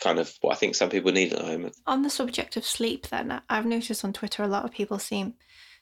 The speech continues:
Speaker 2: seem to be struggling with the sleep at the moment. And, um, my sleeping pattern's been all over the place. I mean, it is anyway, just because of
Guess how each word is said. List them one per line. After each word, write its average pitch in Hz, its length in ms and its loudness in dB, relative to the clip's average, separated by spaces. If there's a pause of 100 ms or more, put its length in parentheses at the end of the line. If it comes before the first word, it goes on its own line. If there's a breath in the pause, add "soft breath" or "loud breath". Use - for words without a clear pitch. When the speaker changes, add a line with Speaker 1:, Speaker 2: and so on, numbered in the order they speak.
Speaker 2:
seem 208 260 -2
to 202 160 -6
be 190 720 -2
struggling 226 480 -2
with 233 80 -2
the 233 80 -4
sleep 208 240 -4
at - 160 -6
the 247 60 -6
moment. 254 360 -6
And, 208 400 -2
um, 202 420 -2 (320)
my 233 440 0
sleeping 196 400 -4
pattern's 226 360 -4
been 196 360 -4 (260)
all 196 200 2
over 190 160 -2
the - 40 -12
place. 190 260 -4
I 214 40 0
mean, 196 180 0
it 220 140 0
is 208 80 -2
anyway, 180 500 -2 (400)
just - 300 -4
because 208 320 -6
of 190 120 -10